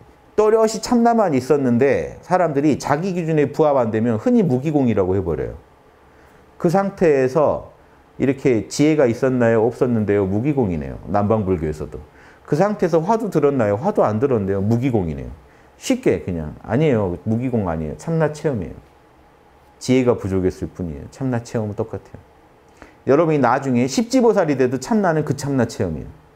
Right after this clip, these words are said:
너무 세게 나갔네요. 십지까지. <laughs> 일지보살이 돼도 그 참나가 그 참나. 다른 참나란 게 없어요, 애초에. 그런데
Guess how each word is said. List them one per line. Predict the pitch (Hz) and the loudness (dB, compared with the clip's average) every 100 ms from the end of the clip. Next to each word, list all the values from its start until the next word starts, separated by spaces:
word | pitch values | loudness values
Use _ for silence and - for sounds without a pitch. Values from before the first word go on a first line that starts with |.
| _ _ _ _ _ _ _ _ _ _ _ | _ _ _ _ _ _ _ _ _ _ _
너무 | 85 92 | -2 -2
세게 | 90 131 113 | 0 0 0
나갔네요. | 90 69 67 71 | -2 -4 -8 -12
십지까지. | - - 107 85 80 - - - - - - | -16 -12 -6 -6 -6 -12 -20 -20 -20 -18 -4
<laughs> | 113 - - - | -2 -2 -8 0
일지보살이 | 120 151 151 156 147 135 120 | 2 2 2 2 4 2 2
돼도 | 113 110 123 - | 0 0 -4 -8
그 | - 113 | -8 -6
참나가 | 143 123 110 107 120 | -2 0 2 0 -2
그 | - | -6
참나. | - 85 73 - _ - - - | -10 -14 -14 -20 _ -20 -20 -2
다른 | 143 180 220 | 0 2 0
참나란 | 208 226 233 220 | 0 2 4 4
게 | 185 | 4
없어요, | 135 156 - 196 156 | 2 2 0 2 2
애초에. | 107 - 143 127 | 0 -2 0 2
그런데 | 131 143 160 | 2 2 2